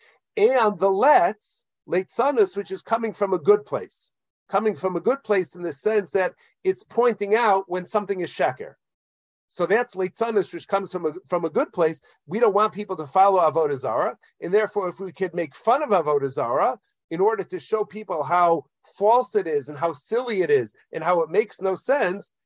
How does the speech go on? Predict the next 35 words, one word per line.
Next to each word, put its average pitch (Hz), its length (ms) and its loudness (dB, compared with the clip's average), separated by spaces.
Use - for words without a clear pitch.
then 190 240 -4
we're 190 140 2
using 196 580 -6
the 175 220 -4
tool 226 540 0
of 170 160 0
leitzanus. 180 760 -2
We're 156 60 -12
using 196 340 -6
the 165 100 -6
tool 214 300 0
of 147 180 0
belittling, 175 720 -2
in 170 180 -12
undermining, 208 840 0
in 170 100 -4
showing 180 400 -2
flaws 196 520 2
and 180 120 -6
weaknesses, 190 800 -2
but 185 140 4
ultimately 226 460 0
for 190 220 -2
a 175 60 -6
good 214 240 0
purpose, 220 520 -6
so - 160 -6
that 196 140 0
people 214 300 -2
should 190 240 -8
shift - 400 -10
away 196 480 0
from 190 580 0
Avodah 160 320 -2
Zarah. 123 300 -4